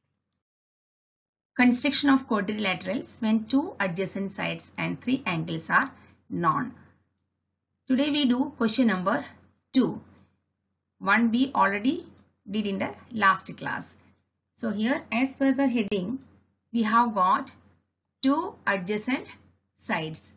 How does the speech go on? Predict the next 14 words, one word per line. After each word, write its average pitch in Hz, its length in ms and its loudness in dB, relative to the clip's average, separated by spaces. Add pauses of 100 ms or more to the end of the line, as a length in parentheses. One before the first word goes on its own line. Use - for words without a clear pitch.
(400)
and 226 260 0
three 294 300 0 (160)
angles. 170 720 -6 (840)
Okay, 294 220 -2
children, 330 400 -4 (480)
and, 247 280 2
uh, 233 160 2 (1700)
so 294 560 0
we 233 160 2
have 233 240 4
to 277 80 -2
start 247 300 -2
the 277 80 4
construction 208 840 -2